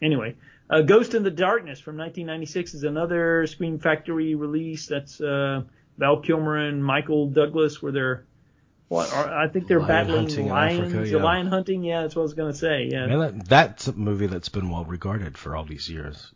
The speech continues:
Speaker 2: too.
Speaker 1: It has,
Speaker 2: Yeah.
Speaker 1: it has for sure. Uh, Year of the Jellyfish from nineteen eighty-four is a Cohen Media release, so that, uh,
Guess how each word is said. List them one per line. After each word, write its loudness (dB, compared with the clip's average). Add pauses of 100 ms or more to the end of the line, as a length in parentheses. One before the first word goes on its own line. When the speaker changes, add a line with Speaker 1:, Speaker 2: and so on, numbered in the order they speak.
Speaker 2:
too. -6
Speaker 1:
It 2
has, -2
Speaker 2:
Yeah. -14
Speaker 1:
it -10
has -8 (260)
for -16
sure. 2 (640)
Uh, 6
Year 6
of 6
the 4
Jellyfish 2
from -12
nineteen -4
eighty-four 0
is 0
a 4
Cohen 2
Media 4
release, -4 (400)
so -8
that, 6
uh, 6